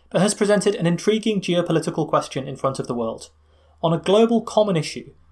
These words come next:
China has moved ahead regardless of the U S. Will Washington now follow?" End quote. My priority is living on a livable planet,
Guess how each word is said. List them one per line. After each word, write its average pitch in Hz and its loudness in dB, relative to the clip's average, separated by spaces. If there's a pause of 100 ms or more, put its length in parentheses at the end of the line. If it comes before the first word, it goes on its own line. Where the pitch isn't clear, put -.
(140)
China 214 2
has 175 0
moved 175 -2
ahead 127 -4
regardless 156 0
of 139 -8
the 131 -8 (140)
U 120 -4
S. - -8 (460)
Will 160 2
Washington 165 -2
now 156 0
follow?" 185 -2 (520)
End 117 -6
quote. - -14 (2000)
My 247 2
priority 151 2 (120)
is 156 0
living 202 2
on 160 0
a 156 2
livable 151 2
planet, - -6